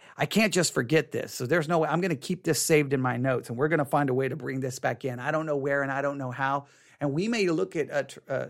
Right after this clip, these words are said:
Teresa of Lisieux, uh, m-, uh, The Little Way. We may do a little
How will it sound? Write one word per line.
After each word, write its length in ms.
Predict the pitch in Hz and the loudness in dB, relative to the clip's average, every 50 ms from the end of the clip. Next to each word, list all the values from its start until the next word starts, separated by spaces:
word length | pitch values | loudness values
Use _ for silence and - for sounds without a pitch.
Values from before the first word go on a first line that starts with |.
| - | -10
Teresa 400 | - - 143 147 156 147 - - | -14 -10 -6 -4 -4 -4 -4 -4
of 100 | 131 123 | -6 -2
Lisieux, 460 | 131 143 139 127 131 131 123 123 143 - _ _ _ _ _ _ _ _ _ _ _ _ _ _ _ _ _ _ _ _ - | 0 0 0 0 -2 -2 -4 -4 -6 -10 _ _ _ _ _ _ _ _ _ _ _ _ _ _ _ _ _ _ _ _ -4
uh, 240 | - - - - - _ _ _ _ | -2 -2 -2 -4 -6 _ _ _ _
m-, 160 | - 151 160 - - | -8 -8 -8 -6 -2
uh, 160 | - 139 135 | 0 0 2
The 160 | 123 131 135 | 2 2 2
Little 260 | 139 151 151 131 127 | 4 4 4 4 4
Way. 360 | 127 131 120 113 110 107 123 _ - - _ _ - | 4 4 2 2 -2 -6 -10 _ -20 -20 _ _ -2
We 80 | 143 | 0
may 140 | 160 175 165 | 2 2 2
do 120 | 156 160 160 | 2 4 2
a 60 | 143 | 2
little 400 | 131 139 147 139 131 123 123 | 4 4 4 4 4 2 0